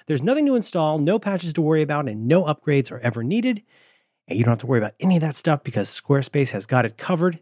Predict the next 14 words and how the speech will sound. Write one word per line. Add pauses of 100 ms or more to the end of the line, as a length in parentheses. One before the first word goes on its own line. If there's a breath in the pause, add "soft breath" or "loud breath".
They
have
award-winning
twenty-four
by
seven
customer
support
if
you
ever
need
any
help.